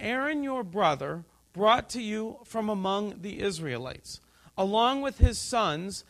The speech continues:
Nadab and Abihu, Eleazar and Ithamar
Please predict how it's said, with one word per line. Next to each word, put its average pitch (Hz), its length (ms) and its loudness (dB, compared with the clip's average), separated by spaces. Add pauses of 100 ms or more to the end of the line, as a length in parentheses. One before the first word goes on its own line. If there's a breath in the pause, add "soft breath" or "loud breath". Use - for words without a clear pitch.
(140 soft breath)
Nadab 196 680 4
and 214 120 -2
Abihu, 175 760 -2 (260 soft breath)
Eleazar 233 880 2 (240 loud breath)
and 220 180 -2
Ithamar 160 600 -2